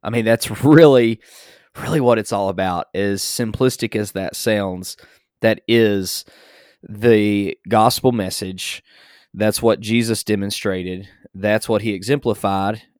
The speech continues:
and that's what he taught us to do. And with what you're saying, Lee, that's, yeah, I mean, I couldn't say it any better myself. You know, I do want people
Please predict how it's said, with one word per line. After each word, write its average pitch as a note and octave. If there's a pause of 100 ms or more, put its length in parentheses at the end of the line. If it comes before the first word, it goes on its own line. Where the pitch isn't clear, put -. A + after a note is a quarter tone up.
and A2+
that's A#2+
what C3
he C#3+
taught C#3+
us F#3
to -
do. B1+ (680)
And B2+ (100)
with C3
what D3
you're C#3
saying, A#2
Lee, G#2+
that's, B2 (640)
yeah, B2
I G2+
mean, G#2+
I A2+
couldn't A2+
say A2
it G#2+
any G2+
better G2+
myself. G#2
You G2+
know, G2+
I B2
do B2
want A2
people G2